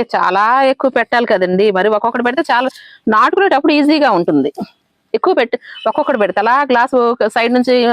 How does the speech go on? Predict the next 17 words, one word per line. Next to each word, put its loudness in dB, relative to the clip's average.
సిజర్తో -2
కట్ -4
చేసేసి 0
పెట్టేయవచ్చు, 0
కానీ 0
అన్ని 4
ఎక్కువ 0
గ్లాసులు 2
తేలేము. 0
చిన్న 0
సీల్డింగ్ 0
ట్రే 2
ఉంటే -2
మాత్రం 0
అలా 0
పెట్టుకోవచ్చు -2
అనమాట. -4